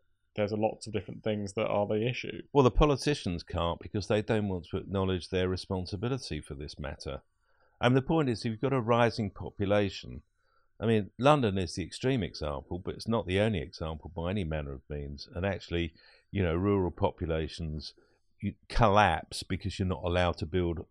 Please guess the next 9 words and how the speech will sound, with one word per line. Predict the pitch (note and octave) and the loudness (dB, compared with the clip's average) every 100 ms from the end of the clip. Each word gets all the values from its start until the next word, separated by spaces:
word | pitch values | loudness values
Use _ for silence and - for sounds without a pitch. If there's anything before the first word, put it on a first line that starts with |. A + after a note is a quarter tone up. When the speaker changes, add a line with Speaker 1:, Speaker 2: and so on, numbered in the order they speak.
| - D#2 - | -10 -10 -8
Speaker 2:
homes | - G2+ G2 F2+ - | -2 0 0 -2 -4
there. | C#2 D2 E2 - _ _ _ _ _ - | -6 -6 -6 -10 _ _ _ _ _ -4
Um, | G2 G2+ G2+ G2+ G2 F#2+ _ - | 2 4 4 2 0 -4 _ 2
but | A2 G#2 - - | 4 4 0 4
basically, | C3+ D#3+ - G2 | 4 4 -2 -2
we | G2 A#2 | -2 0
haven't | B2+ A#2+ E2+ | -2 -4 2
built | C#3+ D#3 - | 4 4 2
enough. | D2 C2+ D2 - | -4 -6 -8 -14